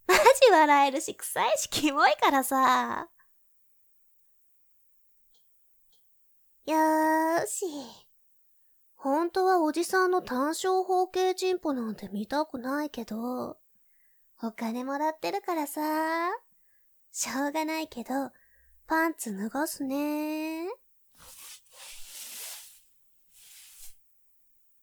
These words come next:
はいはい。と。<laughs> やっぱりチンコちっさ。おじさんもしかしておちん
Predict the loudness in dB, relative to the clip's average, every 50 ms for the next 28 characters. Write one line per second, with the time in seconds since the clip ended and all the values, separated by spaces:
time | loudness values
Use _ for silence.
0 | _ _ _ _ _ _ _ _ -14 -12 -10 -10 -10 -12 -14 -18 -20 _ _ -16
1 | -14 -12 -10 -10 -10 -12 -14 -18 _ _ _ _ _ _ _ _ _ _ _ _
2 | _ _ _ _ _ -10 -10 -10 -10 -14 -20 _ _ _ _ _ _ _ _ _
3 | _ _ _ _ _ _ 2 2 2 2 -6 _ _ _ _ _ _ _ 0 0
4 | 0 -2 -12 _ _ -2 -2 -2 -2 -2 -8 -8 -8 -10 -12 -12 _ _ _ _
5 | -20 -20 -20 _ _ _ _ -8 -8 -8 -8 -10 -12 -12 -12 -10 -8 -6 -4 -2
6 | -2 -2 -4 2 4 6 8 8 6 6 2 _ _ 10 10 10 10 2 -2 -4
7 | -4 -2 0 0 -2 2 2 2 2 2 0 -4 -4 -2 -2 -4 -6 -6 -6 -2
8 | 0 2 2 2 0 -2 -12 _ _ _ _ -10 -8 -8 -8 -12 -16 -20 -20 -20
9 | -20 -20 -20 _ _ _ _ _ -6 -2 -2 -2 -2 -2 -4 -4 0 2 4 4
10 | 4 4 2 2 2 2 0 -2 0 0 0 0 0 -2 -2 -2 0 0 -2 -4
11 | -2 -4 -2